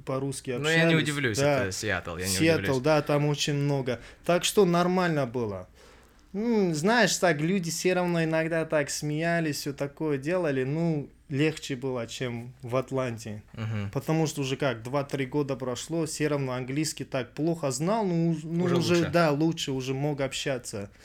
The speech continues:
Speaker 2: Мгм. И вот, получается, ты занимался в школе по, а, обычным урокам, и ты ещё вне этого времени ходил в E S L, получается,
Speaker 1: Да,
Speaker 2: классы.
Speaker 1: E S L, да, да, да.
Speaker 2: И как там у тебя было?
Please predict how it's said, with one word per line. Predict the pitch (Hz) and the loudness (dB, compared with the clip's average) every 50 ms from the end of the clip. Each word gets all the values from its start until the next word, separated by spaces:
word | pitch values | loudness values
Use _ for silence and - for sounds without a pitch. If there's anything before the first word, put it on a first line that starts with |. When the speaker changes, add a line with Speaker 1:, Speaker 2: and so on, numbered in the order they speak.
| - - - | -20 -18 -14
Speaker 2:
Мгм. | - 95 101 98 95 - - - - - - - - - - | -12 -10 -10 -10 -12 -14 -16 -20 -20 -20 -20 -20 -20 -12 -6
И | - 120 | -4 0
вот, | 117 123 120 - | 2 2 2 2
получается, | 123 123 123 - 139 123 120 - 117 | 0 -2 4 6 6 6 6 4 -2
ты | 110 - 120 117 113 117 113 107 | -2 0 0 2 2 2 2 0
занимался | 101 107 107 110 110 107 104 - 98 | -2 -2 -2 0 0 0 0 -2 -4
в | 95 | -8
школе | - - 165 185 185 170 156 | -2 2 2 4 4 2 0
по, | - 113 107 104 101 98 95 92 90 - - - | 2 2 2 4 4 4 2 2 0 -4 -8 -8
а, | 95 92 92 87 87 - - - - _ _ _ _ - - - - - - - - - - | -6 -4 -4 -4 -6 -8 -12 -16 -20 _ _ _ _ -20 -20 -20 -20 -20 -20 -20 -20 -16 -8
обычным | 90 104 101 110 117 - - 180 170 170 | -8 -6 -4 -4 -4 -2 -2 -2 0 2
урокам, | 175 175 170 165 165 160 156 - - - - - - - _ - | 4 4 4 4 2 -2 -2 -6 -10 -18 -20 -20 -20 -20 _ -6
и | 127 143 151 | -4 -2 0
ты | - 151 139 | 0 2 2
ещё | 127 117 107 - - 139 135 131 127 127 120 113 | 2 2 0 2 2 4 6 6 6 6 6 4
вне | 107 104 113 117 117 110 | 2 0 -2 0 2 0
этого | 107 101 110 104 | 0 0 0 -2
времени | 104 113 135 147 156 147 135 117 | 0 2 2 2 2 2 0 -2
ходил | - - 107 107 113 123 131 131 131 127 | -2 -4 -4 -2 -2 0 0 2 0 0
в | 123 117 104 98 113 110 110 107 101 - | -2 -4 -6 -2 0 0 2 0 0 -2
E | 104 110 110 | -2 -2 -2
S | 104 - - | -2 -2 -4
L, | 101 98 95 | -4 -4 -4
получается, | - 90 92 95 - 113 - 143 147 | -6 -10 -10 -6 -2 0 4 4 6
Speaker 1:
Да, | 156 143 127 120 | 4 4 2 0
Speaker 2:
классы. | 110 98 - - - 98 | -2 -2 -2 -4 -4 -4
Speaker 1:
E | |
S | 92 | -4
L, | 131 120 117 107 | -2 -2 -4 -4
да, | 104 117 117 117 107 | -6 -6 -8 -8 -8
да, | 107 120 113 107 | -8 -8 -8 -8
да. | 101 104 104 | -6 -6 -6
Speaker 2:
И | 104 | 0
как | 95 147 143 131 - | 4 4 4 4 4
там | - 110 101 101 | 0 -2 -2 -2
у | 95 | -4
тебя | - 95 95 | -6 -6 -6
было? | 95 95 92 87 - - | -6 -6 -6 -6 -8 -10